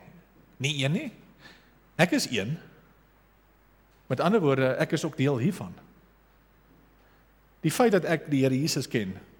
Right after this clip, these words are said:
kom nie uit my nie. Dis sy genade dat ek hom ken. As dit nie hy was wat ingegryp het in my lewe nie, dan was ek ook 'n teenstander van Christus gewees, soos ek was voor my bekering, al het ek binne 'n Christelike huis groot geword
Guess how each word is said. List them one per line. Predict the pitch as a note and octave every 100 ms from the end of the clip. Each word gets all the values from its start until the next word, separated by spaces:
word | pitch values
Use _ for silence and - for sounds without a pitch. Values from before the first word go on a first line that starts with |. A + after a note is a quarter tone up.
| _
kom | - C#3
nie |
uit | B2
my | A2 F#2
nie. | F2 F2+ - - - - - - - - - - - - -
Dis | - G#2+
sy | F3+
genade | E3+ C#3 G#2+ G2 G2+
dat | G2
ek | G2
hom | G#2
ken. | G#2 G2 F3+ - - - _ _ _ _ _ _ - -
As | D3+
dit | E3 D#3+
nie | G3+
hy | C#3+
was | D#3 C#3+
wat | C#3
ingegryp | D3+ C#3 B2 C3+ B2
het | B2
in | G#2
my | G2+
lewe | G2 A#2 G2+
nie, | F2+ F2 - - - _ _ _ _ _ - _ _ _ _ _ _
dan | A#2+
was | A#2+
ek | D#3 D#3
ook | C#3+ A2+
'n |
teenstander | - D3 C3 A#2 G2 -
van | G#2
Christus | - G2+ - G2
gewees, | - F#2+ F#2 - - - _ _ _ _
soos | - C3
ek | A#2
was | G#2+ G2+ -
voor | C3 A2
my | G2
bekering, | F#2 - B2+ G2+ F2 - - - -
al | A#2
het | A2+
ek | A2
binne | A2+ A#2
'n | G#2+
Christelike | - A#2+ - A#2+
huis | G#2 G#2+
groot | D3 B2
geword | - G#2+